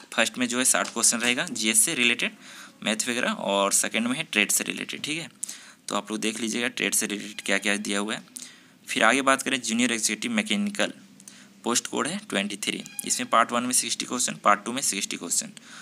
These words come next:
फर्स्ट में जो रहेगा मैथ, रीजनिंग, साइंस और जीएस रहेगा, ठीक है, और पार्ट टू में आपका ट्रेड से रिलेटेड रहेगा। तो ये था आप लोग का सीबीटी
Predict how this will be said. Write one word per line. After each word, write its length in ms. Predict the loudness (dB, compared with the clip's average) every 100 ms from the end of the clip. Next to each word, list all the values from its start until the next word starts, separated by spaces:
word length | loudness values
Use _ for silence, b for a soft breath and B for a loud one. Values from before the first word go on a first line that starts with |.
| B B -2
फर्स्ट 280 | 0 0
में 100 | -4
जो 100 | 0
रहेगा 260 | 2 2 2
मैथ, 440 | 2 2 2 -4
रीजनिंग, 460 | -2 0 2 2 0 -4
साइंस 540 | 2 4 4 4 0 0
और 180 | -4 -4 -2
जीएस 300 | 0 0 -2
रहेगा, 220 | -6 -8
ठीक 180 | -8 -8
है, 120 | -8 B B B B -6
और 120 | 0
पार्ट 260 | 4 2
टू 80 | 2
में 120 | -2
आपका 260 | -2 -2 -6 -6 -16 -18 -18 -20 -20 -6
ट्रेड 220 | 0 2
से 120 | 2 0
रिलेटेड 380 | -6 -8 -10
रहेगा। 180 | -10 -10 -14 B B B
तो 60 | 0
ये 140 | 2
था 180 | 2 0
आप 140 | -2 -2
लोग 100 | -4
का 60 | -2
सीबीटी 400 | 0 -2 -4